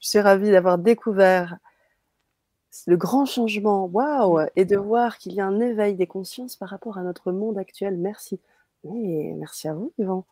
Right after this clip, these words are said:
Speaker 1: Merci, Yvan, Yann. Je, je suis un peu dyslexique et parfois, mais excusez-moi, je m'en, je m'en aperçois juste
Speaker 2: <laughs>
Speaker 1: après, c'est dommage. <laughs> Merci à vous, mais
Speaker 2: Pas de
Speaker 1: je vous
Speaker 2: souci.
Speaker 1: invite à, à vous, heu, à vous abonner parce que vous allez avoir, heu, le, le,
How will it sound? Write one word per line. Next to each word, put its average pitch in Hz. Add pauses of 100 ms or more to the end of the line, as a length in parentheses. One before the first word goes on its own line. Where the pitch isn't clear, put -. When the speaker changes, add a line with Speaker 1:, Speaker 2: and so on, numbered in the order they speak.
(500)
Speaker 1:
Merci, 165 (240)
Yvan, 156
Yann. 185 (420)
Je, 160
je -
suis 262
un 214
peu 262
dyslexique 190
et 175
parfois, 185
mais 160 (260)
excusez-moi, 185
je 180
m'en, 170
je 175
m'en 196
aperçois 214
juste 214
Speaker 2:
<laughs> -
Speaker 1:
après, 208
c'est 185
dommage. 233 (520)
<laughs> -
Merci 214
à 247
vous, 311
mais 185
Speaker 2:
Pas 175
de - (100)
Speaker 1:
je 180
vous 196
Speaker 2:
souci. -
Speaker 1:
invite 220
à, 196
à 196
vous, 208
heu, 175
à 170
vous 247
abonner 214
parce -
que -
vous 175
allez 185
avoir, 180
heu, 160
le, 160
le, 156